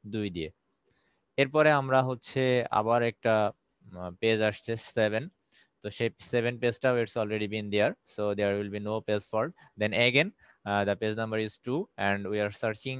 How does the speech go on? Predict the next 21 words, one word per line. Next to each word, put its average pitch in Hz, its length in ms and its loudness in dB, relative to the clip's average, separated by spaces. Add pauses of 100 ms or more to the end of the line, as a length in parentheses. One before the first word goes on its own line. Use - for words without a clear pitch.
(120)
it 107 340 -8
in 104 220 -8
main 107 220 -2
memory, 107 320 -4
uh, 92 340 -6 (100)
frame 110 260 -4
set। 139 140 0 (420)
Then 107 160 -2
frame 120 220 -2
সেটে 127 220 0
আমরা 127 200 0
দেখছি, 113 440 0
দেখে 117 340 0
দেখলাম 113 360 0
যে, 156 160 -2 (320)
আহ, 101 220 0
দুই 107 180 -4
নম্বর 113 260 -4
পেজটা, 120 500 0 (520)
আহ, 107 500 -2
এখানে, 120 520 -4